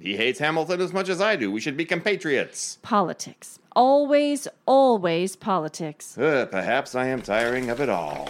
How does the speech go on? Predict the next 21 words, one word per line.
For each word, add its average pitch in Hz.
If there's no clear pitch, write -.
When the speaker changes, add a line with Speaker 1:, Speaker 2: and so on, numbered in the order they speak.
Speaker 2:
Perhaps 359
you 294
should 269
not 285
read 285
everything 190
that 254
people 285
write 320
about 180
you. 156
Speaker 1:
Hey, -
hey, -
look 208
at 196
this. -
John 226
Adams 190
has 151
a 147
hideous 196